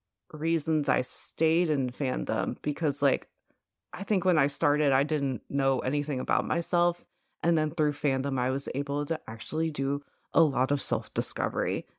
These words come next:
in that respect. Like, I grew up, if we're the same age, you know, growing up,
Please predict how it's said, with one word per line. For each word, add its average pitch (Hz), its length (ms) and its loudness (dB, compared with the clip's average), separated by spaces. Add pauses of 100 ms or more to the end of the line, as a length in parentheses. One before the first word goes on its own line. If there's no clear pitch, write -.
in 151 160 2
that 131 180 0
respect. 165 600 -2
Like, 135 320 0 (500)
I 160 140 4
grew 180 320 4
up, 135 260 2 (160)
if - 180 -2
we're 165 140 4
the 165 60 2
same 156 300 2
age, 156 280 2
you 156 120 2
know, 135 300 2 (420)
growing 165 360 2
up, 151 220 2